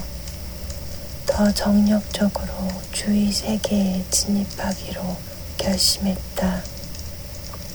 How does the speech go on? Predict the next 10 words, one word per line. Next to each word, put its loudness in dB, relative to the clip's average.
그가 2
택한 0
방법은 2
마을 2
거주자들을 2
위해 6
일주일에 4
한 -2
번씩 -2
모이는 2